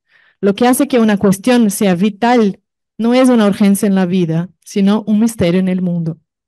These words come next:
El niño en su investigación del campo de la sexualidad busca destrañar el misterio del amor. El neurótico está atravesado por ese enigma y navega por el,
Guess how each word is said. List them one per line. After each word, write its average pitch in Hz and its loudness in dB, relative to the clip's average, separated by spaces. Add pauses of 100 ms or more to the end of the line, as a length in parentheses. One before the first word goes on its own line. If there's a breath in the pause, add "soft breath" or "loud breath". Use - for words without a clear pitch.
(560)
El 220 0
niño 277 2
en 214 2
su 208 -2
investigación 196 -2
del 175 -4
campo 214 0
de 180 0
la 180 0
sexualidad 226 -2 (180)
busca 220 -4
destrañar 190 -4
el 202 -2
misterio 202 -2
del 175 -2
amor. 170 -6 (1500)
El 202 -2
neurótico 247 0
está 214 0
atravesado 220 0
por 208 0
ese 196 -2
enigma 190 -2
y 220 -2
navega 214 0
por 196 -2
el, 185 -2